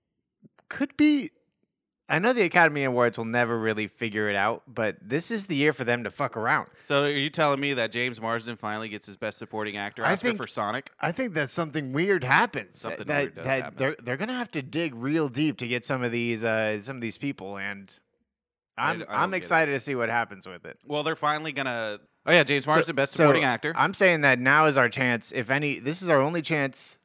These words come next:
Speaker 1: to, uh, to influence bad movies getting Oscars. This is,
Speaker 2: Okay.
Speaker 1: this is the Suicide Squad year, where, uh, there could be some movies in the fifty percentiles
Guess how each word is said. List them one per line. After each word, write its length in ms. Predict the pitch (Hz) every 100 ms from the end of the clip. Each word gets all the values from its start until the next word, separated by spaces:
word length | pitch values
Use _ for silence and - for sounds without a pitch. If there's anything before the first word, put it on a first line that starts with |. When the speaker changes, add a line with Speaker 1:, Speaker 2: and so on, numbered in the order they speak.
| -
Speaker 1:
to, 460 | - 143 135 123 107
uh, 440 | 104 107 98 85 - _ _ _
to 280 | - 123 113 -
influence 880 | 151 151 151 143 127 117 - - - _
bad 240 | 139 135 143
movies 340 | 131 123 117
getting 280 | - 120 113
Oscars. 580 | 113 101 - 78 - - _ _ -
This 160 | 131
is, 180 | 160 147
Speaker 2:
Okay. 120 | 123 123
Speaker 1:
this 180 | 170
is 120 | 226 202
the 120 | 165
Suicide 480 | - 165 147 143 135
Squad 380 | - 131 117
year, 400 | 107 120 113 82 - _ _ _
where, 280 | 123 123 117
uh, 360 | 113 110 107 104 - _ _ _ _ _ _ _ _ _
there 220 | 120 139 190
could 320 | 165 190 175
be 180 | 190 190
some 420 | - 170 185 175
movies 640 | 180 180 143 131 123 - _ _ _ -
in 140 | 196
the 60 | 233
fifty 320 | 233 202 214
percentiles 1000 | 185 180 202 196 170 135 123 120 - -